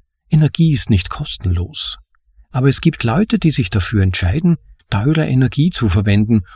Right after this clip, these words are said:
um gültige neue Blöcke zu erstellen. Auf diese Weise verdienen sie neu geschaffene Bitcoins. Einfach ausgedrückt, das Bitcoin-System bezahlt Menschen mit Bitcoins dafür,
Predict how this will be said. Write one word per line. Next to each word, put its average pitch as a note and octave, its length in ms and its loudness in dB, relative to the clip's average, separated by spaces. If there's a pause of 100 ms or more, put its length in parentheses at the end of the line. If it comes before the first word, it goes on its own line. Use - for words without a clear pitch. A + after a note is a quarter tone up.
um C#3 220 0
gültige A2+ 480 -2
neue G#2+ 340 2
Blöcke G2+ 400 -2
zu F2 200 -6
erstellen. E2 600 -12 (640)
Auf - 180 -4
diese F#3+ 380 0
Weise C#3 340 0
verdienen A#2+ 480 0
sie B2+ 280 -2 (180)
neu D#2+ 280 -2
geschaffene G#2+ 580 -2
Bitcoins. - 800 -8 (720)
Einfach E3+ 420 0
ausgedrückt, D3 640 -2 (260)
das F#2 220 -2
Bitcoin-System B2 960 0
bezahlt A#2 600 -2
Menschen B2+ 420 0
mit G2 200 -2
Bitcoins G#2 540 -2
dafür, F3 540 2